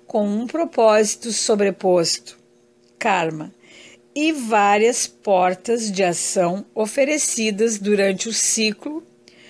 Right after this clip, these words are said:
plano contratado. O karma pode ser ou não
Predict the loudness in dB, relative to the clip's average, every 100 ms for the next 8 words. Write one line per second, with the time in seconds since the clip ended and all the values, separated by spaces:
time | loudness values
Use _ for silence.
0 | -20 _ 0 4 6 6 4 2 -2 -4
1 | -4 -2 -4 -4 -2 -2 -2 -6 -12 _
2 | _ _ -20 -20 -20 -20 _ _ _ -2
3 | -2 0 0 2 4 2 -2 -2 0 2
4 | 0 -2 2 4 2 2 4 4 4 2
5 | 2 -2